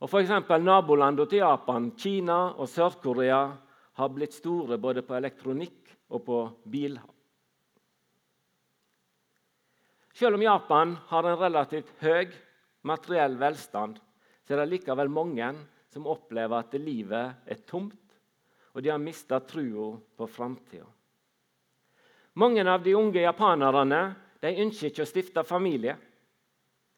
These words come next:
Det er få barnefødsler, og folketallet går tilbake.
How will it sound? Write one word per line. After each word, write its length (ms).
Det 140
er 100
få 320
barnefødsler, 960
og 80
folketallet 1120
går 280
tilbake. 520